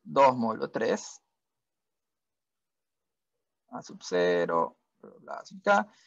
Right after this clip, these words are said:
Entonces, A sub K más uno, A sub K más dos. Todos estos simplemente van a ser más tres, más tres, y va a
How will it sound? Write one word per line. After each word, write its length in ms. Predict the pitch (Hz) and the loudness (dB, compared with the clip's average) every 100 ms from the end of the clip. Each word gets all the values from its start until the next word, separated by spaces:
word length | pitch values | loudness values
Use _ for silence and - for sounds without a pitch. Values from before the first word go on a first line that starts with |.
| _ | _
Entonces, 420 | 165 160 156 156 - | -4 0 2 2 4
A 160 | 156 | 2
sub 200 | 156 147 | 0 0
K 160 | 131 127 | 4 4
más 320 | 123 127 - | 4 0 0
uno, 560 | 220 226 220 214 196 175 | 2 4 4 2 4 2
A 120 | 127 | 2
sub 220 | 131 - - | -6 -12 -2
K 180 | - | -2
más 300 | 104 50 160 | -2 -8 -10
dos. 640 | 190 220 220 208 208 - - _ _ _ _ _ _ _ _ _ _ _ _ _ _ _ _ _ _ _ | 2 6 8 6 4 -4 -16 _ _ _ _ _ _ _ _ _ _ _ _ _ _ _ _ _ _ _
Todos 280 | 160 156 170 | 6 6 8
estos 300 | 170 170 160 | 6 6 0
simplemente 520 | 160 151 143 143 135 | 0 0 0 0 4
van 160 | 135 131 | 4 4
a 80 | |
ser 280 | 131 131 123 | 2 2 2
más 260 | 127 120 - | 0 -8 -2
tres, 440 | 151 151 147 143 | 2 4 2 0
más 240 | 139 131 - | -4 -8 -6
tres, 520 | 120 113 101 - - | -2 -2 -2 -6 -12
y 100 | 65 | -12
va 280 | 65 120 113 | 0 4 4
a 140 | - | 2